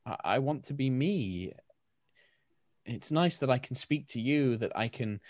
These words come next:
do things that I couldn't before, but I, I don't want to be a weapon. I, I don't want to be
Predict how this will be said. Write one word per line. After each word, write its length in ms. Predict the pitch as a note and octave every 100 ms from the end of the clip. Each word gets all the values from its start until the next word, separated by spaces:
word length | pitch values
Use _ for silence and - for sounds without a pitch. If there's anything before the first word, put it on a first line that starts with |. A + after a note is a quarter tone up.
| - - _ _ -
do 180 | - C3 C#3
things 280 | C#3 B2 A#2
that 120 | A#2
I 80 | A2+
couldn't 320 | - C#3+ F#2+
before, 420 | G#2+ - D#3 A#2+
but 260 | G2 G#2+ - _ _ _ _ _ _ _ _ G#2+
I, 360 | - - -
I 20 | B2+
don't 200 | D#3+ F#2
want 220 | A2+ F#2+
to 80 | A2
be 140 | G2
a 60 | F2
weapon. 500 | G2+ F2+ - E2+ D#2+
I, 120 | G2 -
I 100 | A#2+
don't 200 | B2+ B2+
want 240 | F#2 A#2+ -
to 100 | G#2
be 520 | A2 G2+ F#2+ E2+ D2+